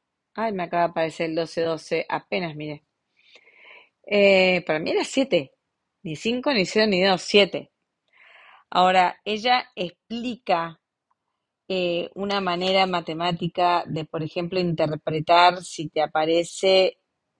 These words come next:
con cierta reintegración la secuencia veintiuno, noventa y cinco, veinticuatro. La tenés que dividir en grupos más pequeños, de uno o tres dígitos.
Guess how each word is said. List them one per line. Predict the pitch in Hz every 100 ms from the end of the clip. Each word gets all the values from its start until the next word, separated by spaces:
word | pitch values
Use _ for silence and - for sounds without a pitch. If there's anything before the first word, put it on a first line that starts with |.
| _ _ _ _
con | 175 165 160
cierta | - 196 190 196 202
reintegración | 185 175 165 160 160 - 185 180 196
la | 185
secuencia | 175 - 170 170 185 175 175 175 - _ _ _
veintiuno, | 175 180 175 202 202 208
noventa | 196 180 175 170 170
y |
cinco, | 160 190 190 180 - 202 208 220 240 _ _ _ -
veinticuatro. | 180 165 165 160 147 143 135 - _ _ _ _ _ _ _ - - _ -
La | 170
tenés | 180 185
que | 202
dividir | 196 196 196 196
en | 196
grupos | 196 190 190
más | 196 -
pequeños, | 226 - 247 233 226 226 220 220
de | 190
uno | 185 202 196
o | 180
tres | 185 196
dígitos. | 240 214 233 208 233 233 254 277 -